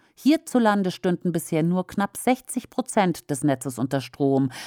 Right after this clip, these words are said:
Deshalb fahren Dieselloks häufig unter der Oberleitung“, so Wolf. Eine Antwort gibt die jüngst durch Wissing vorgelegte Verkehrsprognose bis zum Jahr zweitausendeinundfünfzig.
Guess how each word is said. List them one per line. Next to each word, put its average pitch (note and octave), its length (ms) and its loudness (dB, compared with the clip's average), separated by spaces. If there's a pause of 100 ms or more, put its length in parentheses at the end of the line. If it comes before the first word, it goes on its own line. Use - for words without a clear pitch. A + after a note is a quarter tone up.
(160)
Deshalb G#3+ 480 0
fahren G#3 340 2
Dieselloks F3+ 600 -2
häufig D#3+ 400 0
unter E3 200 -2
der E3+ 160 -2
Oberleitung“, A#2+ 840 0 (200)
so E3+ 280 -4
Wolf. - 480 -2 (880)
Eine E3+ 220 4
Antwort F3+ 580 0
gibt - 220 -6
die F#3 100 -4
jüngst E3+ 460 -2
durch D#3 200 -6
Wissing F3 300 0
vorgelegte D3 600 0
Verkehrsprognose D#3 1200 0 (300)
bis - 300 -2
zum A3+ 220 4
Jahr D3+ 320 4
zweitausendeinundfünfzig. D#3+ 1700 0